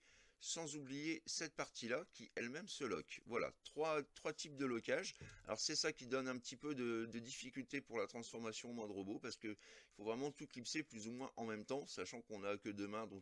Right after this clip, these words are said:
une qui sert à ten-, à maintenir le robot. Voilà, c'est un peu compliqué parfois, mais bon, pour le, le, le, le mode inverse, c'est déjà beaucoup plus rapide. Donc vous venez,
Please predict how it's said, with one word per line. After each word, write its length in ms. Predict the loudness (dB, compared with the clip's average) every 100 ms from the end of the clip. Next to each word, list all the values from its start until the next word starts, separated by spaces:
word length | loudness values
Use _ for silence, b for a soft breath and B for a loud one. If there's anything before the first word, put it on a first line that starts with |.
| -8
une 160 | -8
qui 160 | -4 -4
sert 260 | 0 2 4
à 160 | 4
ten-, 260 | 4 -4 -4
à 80 | -6
maintenir 440 | -4 -4 -6 -6 -4
le 80 |
robot. 320 | -4 -2 -2 -4 B B B -2
Voilà, 200 | 0 0
c'est 180 | 0 0
un 100 | -2
peu 140 | -4
compliqué 440 | -6 -8 -6 -4 0
parfois, 440 | -2 0 -2 -2 B B B B B
mais 100 | -4
bon, 180 | -2 -2 -4 _ _ -10
pour 300 | -2 4 4
le, 240 | 4 2
le, 240 | 2 2 2
le, 160 | 2
le 160 | 2 4
mode 240 | 4 6
inverse, 560 | 4 2 0 0 -4 -6
c'est 220 | -4 -2 -2
déjà 240 | -2 0
beaucoup 300 | -2 -6 -6
plus 100 | 0
rapide. 380 | 2 2 0 -2
Donc 160 | -6
vous 200 | -6 -6 -2
venez, 300 | -2 -2